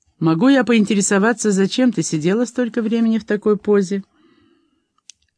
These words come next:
"Писала пьесу для летнего праздника". Кейто по-прежнему смотрел на нее поверх края кружки с хересом, которую держал у рта. "И каков же сюжет твоего сочинения?"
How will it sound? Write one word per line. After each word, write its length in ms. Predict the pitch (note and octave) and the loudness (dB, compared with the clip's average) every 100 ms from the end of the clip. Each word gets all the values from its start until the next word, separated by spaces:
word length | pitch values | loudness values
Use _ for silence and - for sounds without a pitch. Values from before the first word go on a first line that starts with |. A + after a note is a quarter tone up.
| _ _ _ _ - | _ _ _ _ -8
"Писала 500 | E3 - F3 D3 D3 | -8 -2 0 0 -2
пьесу 600 | D#3 D3+ E3 E3 - B3 | -6 0 0 0 -2 0
для 180 | C4+ | 2
летнего 380 | A3+ E3 G3 G3+ | 2 0 0 -4
праздника". 720 | G#3 C3+ C3 B2 C#3 - C#3+ - _ _ _ _ _ _ _ _ _ _ | -4 -6 -6 -8 -10 -10 -14 -14 _ _ _ _ _ _ _ _ _ _
Кейто 280 | G3 G3 F3+ | 0 2 2
по-прежнему 600 | F3+ F3 G3+ F#3 F#3 F3 | -2 0 0 2 2 2
смотрел 460 | F#3+ A#3 F#3+ G3+ | 2 2 2 2
на 120 | F#3 F3+ | 2 4
нее 260 | F3 G3 | 4 2
поверх 360 | F3+ E3+ F#3 - | 0 0 -2 -2
края 420 | E3+ F#3 F#3+ F3 | -4 -2 0 -2
кружки 540 | - F3 F#3 - - | -4 -4 -4 -6 -6
с 160 | E3 - | -6 -6
хересом, 640 | - G3 C#3+ - - C3 | -2 0 0 -4 -6 -6
которую 400 | - C#3 D#3 D3 | -6 -6 -4 -4
держал 480 | C#3 D3 B2 C#3+ B2+ | -4 -8 -6 -4 -4
у 60 | C3+ | -6
рта. 360 | - B2+ B2+ - _ _ _ _ _ _ _ _ _ _ _ _ _ _ _ _ _ - | -8 -8 -8 -12 _ _ _ _ _ _ _ _ _ _ _ _ _ _ _ _ _ -2
"И 220 | D3 C#3+ | 0 0
каков 380 | F3 - G3 F3 | -2 2 2 4
же 240 | F#3 - | 2 0
сюжет 720 | - - E3+ D3+ G3 C#4 - - - | -8 0 0 2 0 2 0 -6 -10
твоего 300 | C3 C3+ C3+ | -6 -4 -6
сочинения?" 760 | C#3+ - D3 C#3 B2 B2 | -10 -10 -6 -4 -4 -6